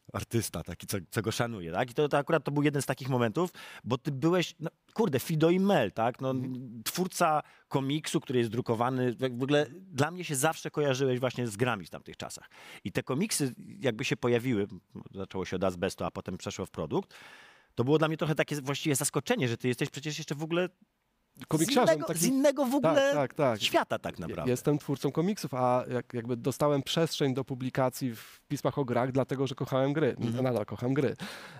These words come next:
Speaker 2: E, i połączenie tych dwóch rzeczy, po pierwsze, zapewniło mi jakiś tam rozgłos i rozpoznawalność, a, a, a dwa, jakieś tam pierwsze pieniądze, co były bardzo ważne dla nastolatka, bo ja już nie potrzebowałem czekać, aż mama łaskawie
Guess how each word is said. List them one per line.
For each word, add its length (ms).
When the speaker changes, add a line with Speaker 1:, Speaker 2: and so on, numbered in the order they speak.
Speaker 2:
E, 520
i 460
połączenie 520
tych 140
dwóch 200
rzeczy, 260
po 100
pierwsze, 300
zapewniło 480
mi 120
jakiś 240
tam 180
rozgłos 360
i 40
rozpoznawalność, 840
a, 160
a, 180
a 100
dwa, 240
jakieś 180
tam 160
pierwsze 240
pieniądze, 520
co 120
były 120
bardzo 240
ważne 280
dla 120
nastolatka, 520
bo 80
ja 40
już 160
nie 60
potrzebowałem 680
czekać, 360
aż 240
mama 280
łaskawie 600